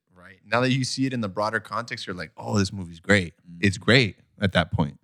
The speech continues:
Speaker 1: By itself, like, when you're a little kid, when I was a little kid, I was like, "Oh, this is cool." And then they, sh-, you know, and then, but we,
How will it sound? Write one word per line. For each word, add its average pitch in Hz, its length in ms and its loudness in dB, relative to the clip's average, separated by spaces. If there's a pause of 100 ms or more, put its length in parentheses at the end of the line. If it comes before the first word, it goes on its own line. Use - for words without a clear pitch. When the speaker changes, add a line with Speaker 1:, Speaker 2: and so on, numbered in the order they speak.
(460)
Speaker 1:
By 120 140 8
itself, 131 540 4 (500)
like, 143 100 6
when 170 100 6
you're 220 120 6
a - 20 2
little 208 140 4
kid, 226 120 2
when 214 100 -2
I 185 100 2
was 190 100 4
a 202 40 2
little 196 120 4
kid, 202 140 0
I 190 40 4
was 160 80 4
like, 110 140 2
"Oh, 135 200 6
this 135 120 2
is 127 100 4
cool." 160 380 4
And 120 80 2
then 101 300 2
they, 101 180 0
sh-, - 160 -8
you 104 200 4
know, 101 160 4
and 98 120 2
then, 98 240 2
but 113 100 2
we, 110 160 2